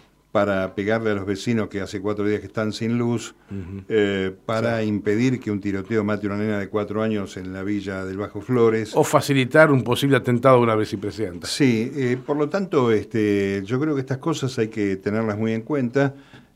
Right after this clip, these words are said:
Speaker 1: Eh, abre una esperanza la expectativa de la respuesta que le dé la vicepresidenta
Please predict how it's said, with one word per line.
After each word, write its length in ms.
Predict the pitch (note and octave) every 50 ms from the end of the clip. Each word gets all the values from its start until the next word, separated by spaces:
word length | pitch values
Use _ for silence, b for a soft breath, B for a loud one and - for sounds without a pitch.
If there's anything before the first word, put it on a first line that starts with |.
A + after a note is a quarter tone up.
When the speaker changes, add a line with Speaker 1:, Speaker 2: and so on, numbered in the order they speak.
| _
Speaker 1:
Eh, 260 | - A2+ A2 A2 - -
abre 300 | - C#3+ C#3+ D3+ E3 D#3 D3
una 120 | C#3 C3
esperanza 520 | A2 - - A#2 B2+ D3 D#3+ D#3+ - - D#3
la 60 | B2+
expectativa 680 | G#2 - - G#2 G2+ G#2 G#2 G2 - B2+ C3+ C3+ B2 A#2
de 200 | G#2+ A2 B2 C3
la 140 | A#2 G#2 G#2
respuesta 580 | G#2 G#2 G2+ - - G3+ D#3+ G#2+ - - G2
que 80 | F2 F#2+ F#2
le 100 | F#2+ F#2+
dé 160 | G2+ G#2 G#2
la 80 | G2 F#2+
vicepresidenta 1040 | G2+ G#2 G2+ - G#2 F2 G2+ G2+ F#2+ - G#2+ G#2 G#2+ A2 G#2+ G2 - A#2 A#2 G2+